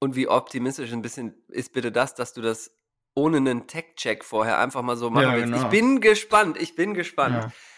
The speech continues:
Speaker 1: Ähm, ich hab noch eine kurze Hausmitteilung eben.
Speaker 2: Gern.
Speaker 1: Ähm, und zwar, äh, die WhatsApp-Gruppe ist closed.
Speaker 2: Ja.
Speaker 1: Ja,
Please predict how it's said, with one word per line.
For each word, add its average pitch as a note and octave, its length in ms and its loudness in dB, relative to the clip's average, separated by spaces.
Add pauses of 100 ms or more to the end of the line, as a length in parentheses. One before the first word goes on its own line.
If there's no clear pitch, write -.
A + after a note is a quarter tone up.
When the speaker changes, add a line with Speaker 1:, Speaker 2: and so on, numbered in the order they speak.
(280)
Speaker 1:
Ähm, C#3 300 0
ich D#3+ 200 2
hab G3 100 0
noch F3 120 0
eine E3+ 80 -4
kurze E3 340 -2
Hausmitteilung G2 680 0
eben. C#3+ 380 -8
Speaker 2:
Gern. A2+ 340 0
Speaker 1:
Ähm, A2+ 240 -4 (320)
und A#2+ 200 -2
zwar, A#2+ 640 2
äh, A#2 280 0
die A2+ 100 -6
WhatsApp-Gruppe A2+ 640 -2
ist F2+ 180 -6
closed. - 460 -8 (400)
Speaker 2:
Ja. C3+ 240 -2 (640)
Speaker 1:
Ja, D3 120 2